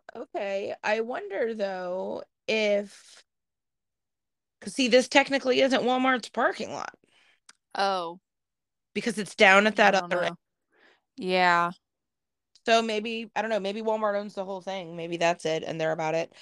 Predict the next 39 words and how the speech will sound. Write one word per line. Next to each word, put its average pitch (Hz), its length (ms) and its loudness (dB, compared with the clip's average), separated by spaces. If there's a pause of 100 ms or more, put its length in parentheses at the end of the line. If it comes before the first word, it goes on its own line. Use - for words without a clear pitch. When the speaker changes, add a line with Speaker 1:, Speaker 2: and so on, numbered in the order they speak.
(440)
Speaker 1:
And 330 100 6
again, 370 300 0
I 523 180 -4
don't 539 200 -8 (260)
care. 262 180 -6
Like, 214 280 -4
I, 285 580 -2 (160)
I 220 40 -4
mean, 220 400 -12 (280)
if - 140 -10
you're - 120 -2
a - 20 -2
truck 277 200 -8
driver, 226 240 -4
you 226 100 -10
gotta 240 180 -2
sleep. 240 420 -4
I 220 120 2
get 208 160 -2
it. 220 180 0
You've 196 160 -2
also 208 220 0
gotta 208 180 -2
reset 220 500 0
and 196 100 -2
do 208 80 -2
your 202 200 4
hours. 196 360 4
But 226 420 2 (1160)
for 262 160 -6
any 294 200 -4
of 277 100 -8
the 247 80 -8
businesses 247 580 -6
that 208 100 -4
are 202 140 0
on 214 220 -2
that 214 220 0
side, 202 380 -2